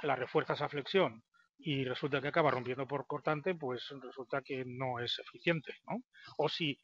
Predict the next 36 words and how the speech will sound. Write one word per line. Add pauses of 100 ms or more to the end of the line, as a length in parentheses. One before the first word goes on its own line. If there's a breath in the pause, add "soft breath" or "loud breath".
(260 soft breath)
transformas
una
rotura
dúctil
en
una
rotura
frágil
por
exceso
de
armadura, (320 soft breath)
pues
no
aumentas
tu
capacidad,
sencillamente (100)
estás
poniendo
más
armadura. (240 loud breath)
Es
decir
que,
eh, (100)
todas
estas
cosas
hay
que
tenerlas
en
cuenta
cuando
planteamos